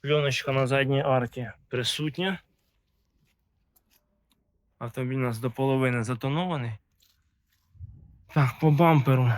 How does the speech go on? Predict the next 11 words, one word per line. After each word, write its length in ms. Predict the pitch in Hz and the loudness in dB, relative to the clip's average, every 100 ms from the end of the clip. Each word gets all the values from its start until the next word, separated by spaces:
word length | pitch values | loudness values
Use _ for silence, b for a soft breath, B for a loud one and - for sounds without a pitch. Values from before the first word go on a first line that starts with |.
| - _ _ _ _ _ _ _ _ _ - | -4 _ _ _ _ _ _ _ _ _ -2
Теж 360 | 139 113 113 | 0 0 0
бампер 380 | 123 120 120 123 | 0 0 0 0
заклеєний. 720 | 120 117 143 170 165 143 135 - _ _ - - - - - _ _ _ - | -2 -2 0 0 0 0 -4 -8 _ _ -20 -20 -20 -20 -20 _ _ _ -6
Подертостей 760 | 127 117 139 135 135 - - 123 | -2 0 -2 -2 -6 -6 -4 -2
немає. 600 | 127 117 104 101 101 95 _ _ _ _ _ _ _ _ _ _ _ _ _ | 0 0 -2 -4 -6 -10 _ _ _ _ _ _ _ _ _ _ _ _ _
Так, 220 | - 123 110 - | -6 -6 -6 -6
правий 380 | 139 127 120 | -4 -4 -4
борт 380 | 117 117 123 117 | -6 -4 -6 -4
у 20 | |
нас, 240 | 120 120 120 | -6 -6 -4
дивіться, 420 | 123 117 - | -6 -6 -6